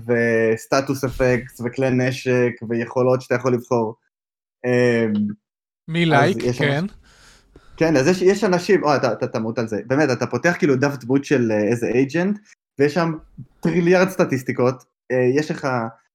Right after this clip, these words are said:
Speaker 1: כאילו אייץ' פי, וסטרנגט, וריינג', וויז'ן, ורגישות לרדיאשן, ורגישות לשוק, והאם אתה סייבורג או שאתה בן אדם, ומה, מה היכולת להתקין, אה, חלקים סייבורגיים בתוך הבן אדם,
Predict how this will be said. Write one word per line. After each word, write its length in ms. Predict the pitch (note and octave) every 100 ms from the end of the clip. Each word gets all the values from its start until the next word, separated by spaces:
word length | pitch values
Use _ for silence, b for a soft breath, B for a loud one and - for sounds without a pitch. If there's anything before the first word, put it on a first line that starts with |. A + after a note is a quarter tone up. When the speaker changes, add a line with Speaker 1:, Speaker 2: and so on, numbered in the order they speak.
| _ _
Speaker 1:
כאילו 420 | C#3+ B2+ A#2 A2 -
אייץ' 220 | D#3+ D#3+
פי, 180 | - A2
וסטרנגט, 540 | B2 B2+ F3 B2+ G#2+ -
וריינג', 400 | C#3 C#3+ D3+ A#2 A2+
וויז'ן, 540 | C3+ C#3 E3+ C3 A2+ G2+ F#2+ b -
ורגישות 480 | B2 A#2+ A2+ A#2+ B2+
לרדיאשן, 640 | D#3 F3 F3+ A3+ G#3 D3+ A2+
ורגישות 460 | G#2+ G#2+ A#2 - B2+ D3+
לשוק, 720 | D3+ D3+ D#3 - G3 A#2 -
והאם 260 | A#2 A2 B2+
אתה 140 | C3
סייבורג 540 | B2+ - A#2+ D3 G3 G3+
או 60 |
שאתה 320 | G3+ G#3+ G#3 A3
בן 160 | G#3+
אדם, 380 | A3 A3 D#3+ A#2 A2+ A2+ b _ _
ומה, 400 | A#2+ B2 C#3 C3+
מה 140 | C3
היכולת 420 | D3+ C#3 E3 D#3+ D3
להתקין, 680 | A#2+ - - D3+ D3 D3 C#3
אה, 200 | B2+ B2
חלקים 360 | - B2+ E3
סייבורגיים 720 | D#3 D#3 C#3 B2+ C#3 C#3+ D3 C3+
בתוך 300 | C3+ G#3 G3+
הבן 220 | C3 A#2
אדם, 380 | G#2+ G#2+ G#2+